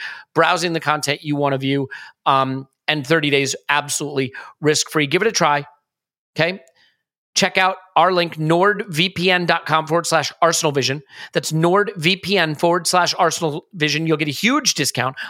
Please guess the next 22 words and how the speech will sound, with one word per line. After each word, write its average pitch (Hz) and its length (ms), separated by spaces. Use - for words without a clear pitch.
on 156 80
a 143 60
two-year 147 320
plan 131 320
and 208 200
a 202 40
month 175 280
free. 113 240
So - 100
it's 135 100
nord 214 200
V 240 120
P 208 180
N 185 200
dot 208 200
com 170 220
forward 226 180
slash 202 240
Arsenal 175 260
Vision, 160 240
two-year 240 480
plan 180 400